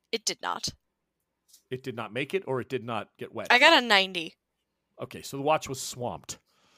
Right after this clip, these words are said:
Speaker 2: Um,
Speaker 1: Yeah.
Speaker 2: yeah, all right, so the watch is no good. So you, you've really lost track of time.
Speaker 1: Uh-huh.
Speaker 2: But you do know that you're getting a little hungry.
Speaker 1: Uh, does every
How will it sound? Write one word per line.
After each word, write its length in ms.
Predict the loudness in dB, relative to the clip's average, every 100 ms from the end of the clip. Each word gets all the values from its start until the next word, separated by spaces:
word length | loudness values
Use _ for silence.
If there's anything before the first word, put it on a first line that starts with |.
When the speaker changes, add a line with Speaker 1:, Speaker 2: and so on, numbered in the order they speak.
| -16 -14 -14 -16 -8
Speaker 2:
Um, 280 | -2 0 0
Speaker 1:
Yeah. 80 | -2 -6 _ _ _
Speaker 2:
yeah, 160 | -18 -16 -10 -6
all 80 |
right, 80 | -6 -8
so 120 | -6 2
the 40 |
watch 200 | 2 2
is 100 | -4
no 80 | -8
good. 220 | -4 -2
So 500 | 4 10 12 10 6 -2
you, 220 | -4 0
you've 280 | 2 4 8
really 220 | 8 10
lost 240 | 8 6
track 240 | 6 4 2
of 80 |
time. 240 | -10 -14 -16 _ _ _ _ -4
Speaker 1:
Uh-huh. 300 | 0 4 4
Speaker 2:
But 180 | 4 0
you 60 | 0
do 200 | 0 2
know 180 | 6 6
that 120 | 6
you're 140 | 2
getting 220 | 4 4
a 40 | 2
little 200 | -2 -2
hungry. 560 | -4 -4 -6 -8 -18 -20 _ _ _ 0
Speaker 1:
Uh, 480 | 4 6 8 6 4 0 -4 -6 -10 -14 -18 -20 _ _ _ _ 2
does 220 | 4 6
every 340 | 6 6 2